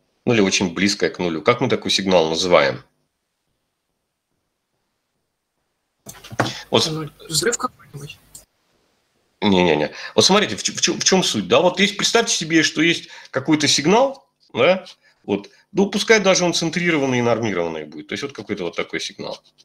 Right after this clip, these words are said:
Speaker 1: Вот он идет, да? Значит, э, вот смотрите, что, что означает наличие корреляции. Это означает, вот если я смотрю автокорреляционную функцию, например, означает, да, что, э, как бы сигнал в этот момент времени,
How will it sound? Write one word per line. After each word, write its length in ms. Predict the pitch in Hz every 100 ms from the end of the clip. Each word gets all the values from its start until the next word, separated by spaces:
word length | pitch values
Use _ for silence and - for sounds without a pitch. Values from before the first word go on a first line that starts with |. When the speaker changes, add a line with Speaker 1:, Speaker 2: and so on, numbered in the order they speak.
| _ _ _ -
Speaker 1:
Вот 180 | - -
он 160 | 151
идет, 220 | - - -
да? 200 | - - - - - -
Значит, 320 | - - - - - - - -
э, 100 | - - - -
вот 260 | 160 - - 147
смотрите, 400 | 180 196 117 -
что, 280 | - - -
что 420 | - - - -
означает 580 | 135 156 156 - 214 117
наличие 380 | 156 147 - 131
корреляции. 480 | 113 104 78 - 110
Это 80 | 151
означает, 580 | 185 185 147 87 - -
вот 100 | 135
если 180 | - 143
я 100 | 143
смотрю 320 | - 160 160
автокорреляционную 840 | 127 117 113 101 101 - 98 90
функцию, 380 | - - - -
например, 360 | - 85 85 107
означает, 480 | 143 - 135 87
да, 220 | 131 180 - - _
что, 480 | - - 135 - - _ _ _ _ - - _ _ _
э, 140 | - 117
как 260 | - 147 143
бы 300 | 160 127 - _ -
сигнал 480 | - 156 185 165 135
в 60 |
этот 220 | 220 226 156
момент 380 | 139 123 107 104
времени, 520 | 101 87 82 -